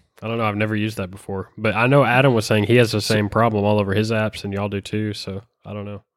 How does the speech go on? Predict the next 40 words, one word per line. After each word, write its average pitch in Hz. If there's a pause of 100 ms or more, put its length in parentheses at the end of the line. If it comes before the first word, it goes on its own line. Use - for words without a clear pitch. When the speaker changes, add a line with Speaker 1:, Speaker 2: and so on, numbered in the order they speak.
(360)
Speaker 2:
So, -
I 147
mean, 156
for 170
me, 202
it 196
ends 139
up 131
being 117
there's 110
some 117
kind 113
of 101
high-level 104
shared 98
data 95
element 90
that 104
is 101
going 101
to 101
be 95
updated 135
or 104
viewed 127
and 117
or, 107
I 113
guess 120
it 104
can't 107
be 101
just 92
viewed, 95
so 95
gonna 104
be 104
updated 104
in 95
a 92